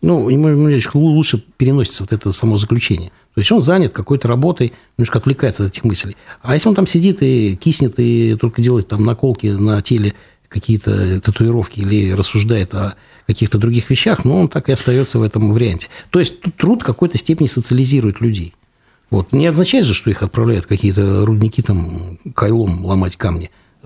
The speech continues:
Там швейное производство, насколько я знаю, в Башкирии у нас, э, деревообработка, насколько я знаю, то же самое. Ну, что оно есть на самом деле, я тут небольшой специалист,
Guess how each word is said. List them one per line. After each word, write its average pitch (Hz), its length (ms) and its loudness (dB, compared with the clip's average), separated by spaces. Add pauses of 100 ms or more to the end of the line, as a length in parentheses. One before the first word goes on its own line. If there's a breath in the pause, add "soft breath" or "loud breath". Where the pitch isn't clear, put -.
Там 98 120 -4 (100)
швейное 196 440 2
производство, 151 440 0
насколько 120 280 -2
я 113 40 -2
знаю, 113 140 2
в 98 40 -2
Башкирии 101 420 -4
у 95 80 -8
нас, - 300 -4
э, 90 680 -12
деревообработка, 110 920 0 (300 loud breath)
насколько - 320 -2
я 110 80 2
знаю, 107 200 0
то 101 120 -4
же 95 120 -4
самое. 98 340 -8 (360 loud breath)
Ну, 196 320 0 (280)
что 214 400 0
оно 170 180 4
есть 165 300 2
на 151 80 2
самом 165 240 2
деле, 131 440 2
я 143 180 2
тут - 260 -2
небольшой 147 400 0
специалист, - 520 0